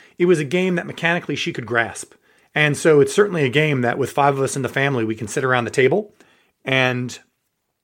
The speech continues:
and, you know, engage on an almost level playing field because you're so subject to the combinations that come up.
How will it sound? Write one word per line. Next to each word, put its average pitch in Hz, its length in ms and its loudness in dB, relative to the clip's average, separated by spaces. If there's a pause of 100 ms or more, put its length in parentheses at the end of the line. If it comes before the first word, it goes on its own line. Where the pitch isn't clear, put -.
(400)
and, 127 360 -2 (560)
you 180 160 0
know, 147 280 2 (280)
engage 196 420 2
on 185 160 2
an 165 60 -2
almost 180 480 2
level 151 200 0
playing 131 360 -2
field 107 340 -10 (260)
because 147 240 2
you're 170 80 2
so 190 340 4
subject 139 540 0 (340)
to - 120 -4
the 139 100 -4
combinations 131 800 -4
that - 180 -6
come 156 220 0
up. 160 180 2